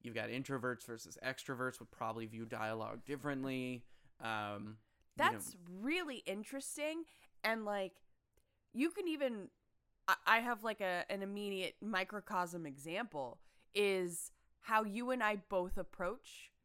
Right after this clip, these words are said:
Speaker 2: Bendis's dialogue. I feel like you really dislike the way he writes dialogue because he's very, um, short and kind of disjunct and, like, people interrupt each other and
Speaker 1: Yep.
Speaker 2: there's, like,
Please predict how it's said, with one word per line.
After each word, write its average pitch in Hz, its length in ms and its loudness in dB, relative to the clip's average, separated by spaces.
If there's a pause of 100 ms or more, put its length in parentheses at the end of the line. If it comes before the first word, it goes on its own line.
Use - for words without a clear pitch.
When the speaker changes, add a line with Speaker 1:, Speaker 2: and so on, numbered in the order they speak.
(380)
Speaker 2:
Bendis's 208 800 -2
dialogue. 294 580 2 (560)
I 262 100 6
feel 311 240 -2
like 339 220 0
you 190 360 -8 (380)
really 220 540 4
dislike 175 640 2
the 202 100 -2
way 165 240 -2
he 196 220 -8
writes 170 380 -2
dialogue 180 640 0 (320)
because 202 720 2
he's 208 340 -8
very, 180 560 2 (100)
um, 151 400 2 (240)
short 190 500 2 (100)
and 190 140 -2
kind 185 240 -4
of 180 120 -4
disjunct 170 640 -2 (120)
and, 170 180 0
like, 165 260 0 (380)
people 262 380 6
interrupt 190 520 4
each 214 260 -2
other 202 560 6
and 185 160 0
Speaker 1:
Yep. 175 60 8
Speaker 2:
there's, 175 220 0
like, 185 300 6